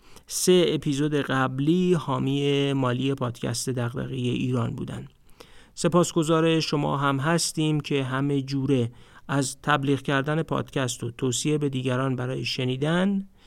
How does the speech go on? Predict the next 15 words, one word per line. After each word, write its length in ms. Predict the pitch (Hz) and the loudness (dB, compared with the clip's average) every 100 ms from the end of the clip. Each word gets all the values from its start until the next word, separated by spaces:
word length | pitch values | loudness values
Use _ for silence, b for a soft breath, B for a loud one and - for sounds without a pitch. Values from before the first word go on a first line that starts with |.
| b b - | b b 0
تا 340 | 202 214 226 | 4 6 6
حمایت 540 | 190 170 151 143 139 | 6 4 2 0 0
مالی 420 | 131 123 117 135 123 | 0 0 2 2 0
از 200 | 120 - | 0 -4
طریق 320 | 123 127 131 | -4 -4 -2
حامی 440 | 127 123 120 120 | -4 -2 0 0
باش 320 | 123 147 143 | 0 -2 0
و 280 | 147 139 135 - b b b b - | 4 4 4 -2 b b b b -10
شماره 420 | - 131 127 127 | -2 0 2 0
کارت 440 | 123 156 160 - | 2 2 2 2
و 360 | 147 143 139 135 | 2 4 4 2
حساب 420 | 135 120 123 120 | 0 -2 -2 -2
پیپال 920 | 117 143 139 139 165 165 160 160 160 - | -2 0 0 0 -2 0 2 2 0 -4
از 440 | - 127 123 131 | -6 -6 -4 -4
ما 400 | 123 131 135 131 | -4 -2 0 -2